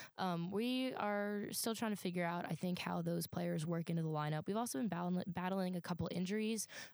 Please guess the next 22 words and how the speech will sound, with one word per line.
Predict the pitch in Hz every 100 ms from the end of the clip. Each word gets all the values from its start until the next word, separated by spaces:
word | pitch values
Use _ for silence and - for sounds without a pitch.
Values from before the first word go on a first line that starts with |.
| -
Um, | 185 175
so | 190 190
Riley | 190 208
Knutson | 190 175 170 180
was | 180 170
a |
defender | 175 - 175 175
who | 165 165
started | - 165 160 160 156 160
as | 170 160
a |
freshman | 165 165 185 170 170
the | 170
first | 185 190
couple | 180 170
games | 170 170 170
and | 185
was | 185
doing | 254 196
very, | 170 175
very | 165 175
well. | 175 92 -